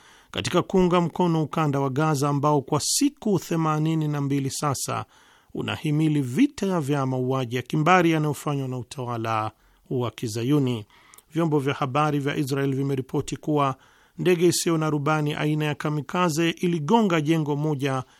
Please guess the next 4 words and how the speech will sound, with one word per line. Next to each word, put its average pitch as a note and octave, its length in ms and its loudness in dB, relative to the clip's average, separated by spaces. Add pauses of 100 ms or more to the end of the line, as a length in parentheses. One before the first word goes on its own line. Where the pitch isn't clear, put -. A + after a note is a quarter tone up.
(240)
lililoko D3+ 720 2
kusini C3 800 -2
mwa A#2+ 280 -2
Golan. B2 640 2